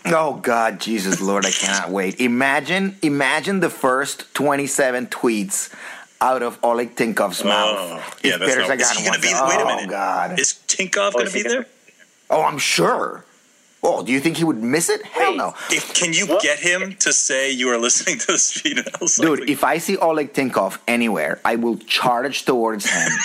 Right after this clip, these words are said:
Speaker 2: <laughs>
Speaker 1: with a re-, and I will beg him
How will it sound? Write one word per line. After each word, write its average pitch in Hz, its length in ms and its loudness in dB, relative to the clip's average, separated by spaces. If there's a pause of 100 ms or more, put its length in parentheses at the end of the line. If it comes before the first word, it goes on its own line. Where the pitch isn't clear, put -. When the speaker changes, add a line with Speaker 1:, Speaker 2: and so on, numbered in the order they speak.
(520)
Speaker 2:
<laughs> 127 40 4
Speaker 1:
with 151 140 4
a 156 80 4
re-, 143 120 0 (200)
and 135 160 2
I 123 80 4
will 127 220 0 (160)
beg 104 540 0
him 98 440 -4